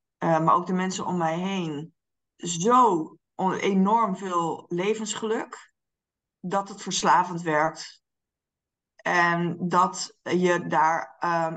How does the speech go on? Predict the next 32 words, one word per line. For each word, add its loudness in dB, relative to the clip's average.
altijd -2
wil -6
zijn. -4
Eh, 0
en 2
dat 2
gaat 0
niet -8
altijd, -2
hè? -4
Want, -8
nou, -6
ik -12
zat -4
je 0
net 2
te -14
vertellen, 0
ik -4
heb -8
vandaag 2
een -8
begrafenis. -4
Kan 2
je 4
vertellen, 2
soms, 0
eh, -2
eh, -2
eh, -6
eh, -4
ja, 0